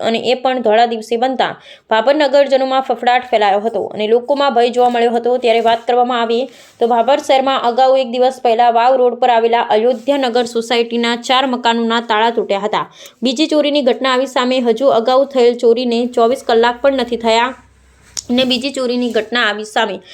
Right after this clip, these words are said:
એ પણ ધોળા દિવસે. શું ભાભર શહેર હવે સુરક્ષિત નથી, એવું પણ લોકમુખે ચર્ચાઈ રહ્યું છે. સહિત ભાભર શહેરમાં એવા અનેક સવાલો પણ ઉઠી રહ્યા છે. ત્યારે વાત કરવામાં આવે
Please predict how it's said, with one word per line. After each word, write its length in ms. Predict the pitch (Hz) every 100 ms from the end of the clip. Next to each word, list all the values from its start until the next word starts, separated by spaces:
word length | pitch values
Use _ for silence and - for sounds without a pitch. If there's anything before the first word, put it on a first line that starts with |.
| - -
એ 100 | 262
પણ 240 | 269 311
ધોળા 180 | 262 254
દિવસે. 300 | 262 254 277
શું 160 | 277 240
ભાભર 260 | 226 226
શહેર 200 | 277 277
હવે 160 | 262 240 254
સુરક્ષિત 380 | 226 233 269 233
નથી, 300 | 247 247 285 -
એવું 140 | 240 247
પણ 160 | 269
લોકમુખે 400 | 240 240 247 240 240
ચર્ચાઈ 380 | 240 214 226
રહ્યું 220 | 202 196 202
છે. 120 | 208 - - - _
સહિત 360 | - 277 311
ભાભર 280 | 254 247 247
શહેરમાં 420 | 262 269 269 262 254
એવા 160 | 254 254
અનેક 200 | 277 -
સવાલો 280 | 254 254
પણ 200 | 254 285
ઉઠી 240 | 269 240 254
રહ્યા 240 | 240 240
છે. 160 | 254 269
ત્યારે 240 | 254 233
વાત 160 | 233 240
કરવામાં 340 | 254 254 262 254
આવે 180 | 233